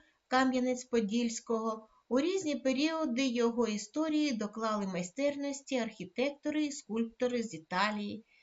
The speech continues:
Нідерландів, Вірменії, Польщі, Франції, Туреччини.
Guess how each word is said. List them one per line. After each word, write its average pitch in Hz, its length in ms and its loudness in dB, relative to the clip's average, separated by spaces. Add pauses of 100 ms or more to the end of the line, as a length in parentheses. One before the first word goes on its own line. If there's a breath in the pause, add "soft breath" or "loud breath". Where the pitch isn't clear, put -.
(220 soft breath)
Нідерландів, 214 960 0
Вірменії, 190 880 -2
Польщі, 208 520 -2
Франції, 185 680 -4
Туреччини. 170 720 -6